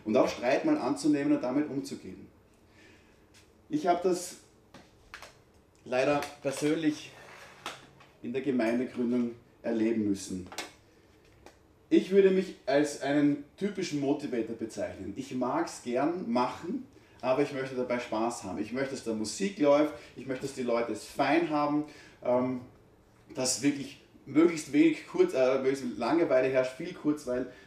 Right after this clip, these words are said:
das mag ich unbedingt. Und damit bin ich ein Riesen-Challenger für den Detailer. Wir hatten eine junge Frau in Lakeside, die ist total motiviert eingestiegen, ist vom wunderschönen Kurort nach Baden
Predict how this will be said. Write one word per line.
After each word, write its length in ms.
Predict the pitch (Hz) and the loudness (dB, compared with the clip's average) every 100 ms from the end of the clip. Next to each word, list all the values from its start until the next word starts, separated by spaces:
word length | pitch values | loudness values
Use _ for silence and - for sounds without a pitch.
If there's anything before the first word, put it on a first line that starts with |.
| - | -6
das 180 | 127 120 | -4 -2
mag 200 | 123 127 | -4 -2
ich 80 | |
unbedingt. 460 | 113 127 123 123 117 - - | -2 -2 0 -2 -2 -8 -10
Und 180 | 107 101 | -8 -4
damit 360 | 113 143 135 - | 0 2 2 0
bin 120 | 123 | -2
ich 180 | 123 107 | -2 -2
ein 260 | 110 107 - - - _ _ _ _ _ _ _ _ _ _ - | -2 -2 -6 -18 -20 _ _ _ _ _ _ _ _ _ _ -16
Riesen-Challenger 1600 | 104 117 165 180 151 143 135 - - 139 131 123 104 - 104 101 - - - - | -8 -2 -2 -2 0 0 0 -4 -10 -4 -2 0 -2 -4 -4 -6 -8 -20 -20 -14
für 120 | - | -6
den 200 | 110 101 | -2 -2
Detailer. 520 | - 247 - 92 - - - - - _ _ _ _ _ _ _ _ _ _ _ _ _ _ _ _ _ _ _ _ _ _ - - | -2 -6 -4 -8 -10 -14 -20 -20 -20 _ _ _ _ _ _ _ _ _ _ _ _ _ _ _ _ _ _ _ _ _ _ -20 -2
Wir 120 | 123 | 2
hatten 220 | 165 165 | 4 6
eine 120 | 156 | 8
junge 280 | 151 160 185 | 10 10 6
Frau 320 | - 117 - | 0 0 2
in 440 | 120 151 143 143 - | 2 4 4 4 0
Lakeside, 580 | 120 131 151 - 135 - | 0 0 0 0 0 0
die 60 | 123 | -4
ist 80 | |
total 280 | 123 117 127 | -6 -4 -2
motiviert 460 | 131 113 107 117 107 | -2 -4 -4 -2 0
eingestiegen, 460 | 104 104 104 101 | -2 -4 -2 -2
ist 120 | 98 - | -2 -2
vom 160 | 110 | -2
wunderschönen 400 | 135 147 147 135 | -2 -4 -2 -2
Kurort 460 | - 160 175 123 120 | -2 0 2 2 -2
nach 160 | 120 | -4
Baden 440 | - 190 - 330 | -2 0 0 -2